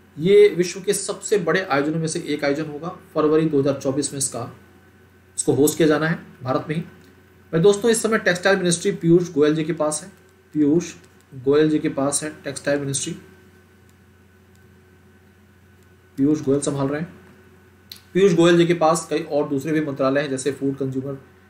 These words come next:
and पीडीएस, Ministry of Commerce and Industry, ये सब ministry पीयूष गोयल जी के पास ही है। India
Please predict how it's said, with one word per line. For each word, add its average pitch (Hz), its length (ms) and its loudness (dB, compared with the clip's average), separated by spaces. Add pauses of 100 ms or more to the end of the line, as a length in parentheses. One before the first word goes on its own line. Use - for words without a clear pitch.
(120)
and 120 180 -12
पीडीएस, 135 440 2 (720)
Ministry 147 320 0
of 160 120 2
Commerce 139 260 0
and 139 120 -2
Industry, 123 380 -4 (220)
ये 131 80 -2
सब 156 180 -2
ministry 143 440 -2
पीयूष 135 260 -2
गोयल 127 200 -2
जी 131 80 -4
के 139 100 -2
पास 131 240 -2
ही 139 40 -8
है। 156 140 -16 (920)
India 220 340 4